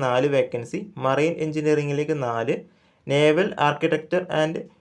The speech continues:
ship building-ിലേക്ക് നാല് വേക്കൻസി. അങ്ങനെ അറുപത്തി ഒൻപത് വേക്കൻസിയാണ് ടോട്ടൽ ഉള്ളത്.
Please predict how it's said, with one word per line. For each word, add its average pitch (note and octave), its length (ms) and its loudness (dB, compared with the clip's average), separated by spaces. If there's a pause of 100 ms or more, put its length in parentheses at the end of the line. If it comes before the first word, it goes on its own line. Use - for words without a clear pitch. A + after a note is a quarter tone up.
(180)
ship D3+ 260 -2
building-ിലേക്ക് E3 680 0
നാല് C#3 280 2
വേക്കൻസി. A#2+ 480 -2
അങ്ങനെ C#3 260 -2
അറുപത്തി C#3+ 340 0 (100)
ഒൻപത് D3 300 0
വേക്കൻസിയാണ് C#3 600 -4
ടോട്ടൽ A#2+ 400 0
ഉള്ളത്. A2+ 240 -2